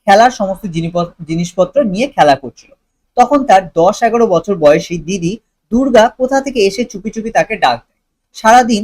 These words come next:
সে এ বাগান ও বাগান ঘুরে ফল টল সংগ্রহ করে আনে। আজ সে কতগুলি কচি আম কুড়িয়ে এনেছে। অপুর মা সর্বজয়া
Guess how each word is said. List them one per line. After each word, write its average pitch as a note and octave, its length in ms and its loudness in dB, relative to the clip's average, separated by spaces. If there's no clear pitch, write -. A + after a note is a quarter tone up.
সে G#3 160 -2
এ G3 80 4
বাগান G#3 320 4
ও - 60 2
বাগান F3+ 300 4
ঘুরে E3+ 200 0
ফল B3 260 4
টল C#4 160 2
সংগ্রহ F3 420 -2
করে D#3+ 240 0
আনে। A#2 180 -4
আজ A3+ 180 0
সে C4+ 140 -4
কতগুলি G3+ 440 -2
কচি G#3 340 -4
আম G3 160 2
কুড়িয়ে E3 320 2
এনেছে। A#2+ 280 -10
অপুর A3+ 300 4
মা G3+ 120 2
সর্বজয়া F#3+ 540 2